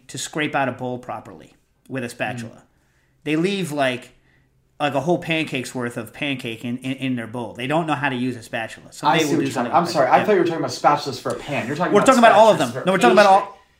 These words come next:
Speaker 1: we're talking
Speaker 2: Oh,
Speaker 1: about
Speaker 2: then you gotta
Speaker 1: all,
Speaker 2: have a silicone
Speaker 1: all of them.
Speaker 2: one for one of those. Absolutely.
Speaker 1: Yeah, yeah, yeah,
Speaker 2: Yeah,
Speaker 1: yeah.
Speaker 2: totally.
Speaker 1: But, uh,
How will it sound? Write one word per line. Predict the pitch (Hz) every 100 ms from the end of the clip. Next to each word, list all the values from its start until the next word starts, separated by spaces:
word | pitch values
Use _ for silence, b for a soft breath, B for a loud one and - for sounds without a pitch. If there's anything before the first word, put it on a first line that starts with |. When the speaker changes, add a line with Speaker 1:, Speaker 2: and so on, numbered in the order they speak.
| -
Speaker 1:
we're |
talking | 175
Speaker 2:
Oh, | 233
Speaker 1:
about | 208
Speaker 2:
then | 208
you | 190
gotta | 226
Speaker 1:
all, | 240
Speaker 2:
have | 196
a |
silicone | - 190 196
Speaker 1:
all | 190
of | 139
them. | 110
Speaker 2:
one | 143
for | 135 131
one | 151
of | 139
those. | 165 -
Absolutely. | 151 - - 135 190 -
Speaker 1:
Yeah, | 185
yeah, | 175
yeah, | 156
Speaker 2:
Yeah, | 135
Speaker 1:
yeah. | 113
Speaker 2:
totally. | - 208 - - - _ - 170
Speaker 1:
But, | 180 175 175 170
uh, | 165 160 156 151 151